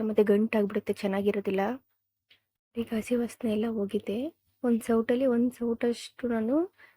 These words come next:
ಎಣ್ಣೆ ಹಾಕೋತಾ ಇದ್ದೀನಿ. ಅದನ್ನ ಎಣ್ಣೆ ಫುಲ್ ಎಲ್ಲ ಅದು ಹ್ಮ್, ಮೈಸೂರು ಪಾಕ್ ಒಳಗಡೆ ಎಣ್ಣೆ ಎಲ್ಲ ತಗೋಬೇಕು. ಅಲ್ಲಿ ತನಕ ನೀವು ಮಿಕ್ಸ್ ಮಾಡ್ಕೊತಾನೆ ಇರ್ಬೇಕು. ಪದೇ ಪದೇ ಹಾಕೊಳಕ್ ಹೋಗ್ಬೇಡಿ. ಫಸ್ಟು ಆ ಎಣ್ಣೆ ಎಲ್ಲ ಡ್ರೈ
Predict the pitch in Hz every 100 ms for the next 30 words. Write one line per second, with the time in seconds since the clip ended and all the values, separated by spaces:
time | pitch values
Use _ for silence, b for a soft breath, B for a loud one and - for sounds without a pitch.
0 | - 220 214 208 208 202 202 202 208 269
1 | 302 233 233 214 233 240 226 220 233 226
2 | 220 226 233 233 220 240 294 311 - B
3 | B _ 247 226 220 214 233 277 - 233
4 | 214 214 220 226 214 226 220 226 208 208
5 | 214 214 214 214 220 226 233 240 220 208
6 | - 202 214 214 208 202 208 202 - 214
7 | 220 226 233 220 - 214 214 214 214 247
8 | 262 226 - 240 226 220 226 220 220 214